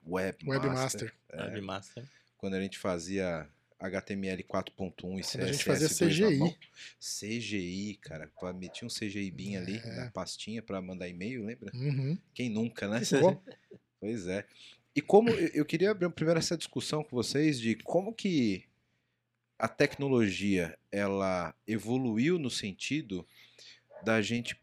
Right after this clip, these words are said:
Speaker 1: passar a ter essa integração entre o homem e a interface, né? O que a gente chama de integração homem-máquina
Speaker 2: Uhum.
Speaker 1: ali, é, de uma coisa um pouco mais primária ali dos formulários, H T M L quatro ponto zero,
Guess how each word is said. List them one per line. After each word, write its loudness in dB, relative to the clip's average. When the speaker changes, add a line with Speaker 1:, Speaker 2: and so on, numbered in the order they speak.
Speaker 1:
passar 4
a 4
ter 0
essa 0
integração 0
entre -4
o 0
homem 2
e -2
a -2
interface, -6
né? -8
O -20
que -12
a -8
gente -12
chama -4
de -6
integração -6
homem-máquina -2
Speaker 2:
Uhum. -6
Speaker 1:
ali, -8
é, 4
de 0
uma 6
coisa 4
um -4
pouco 0
mais 0
primária 4
ali 2
dos -4
formulários, 2
H 0
T -6
M -4
L -6
quatro -6
ponto -10
zero, -2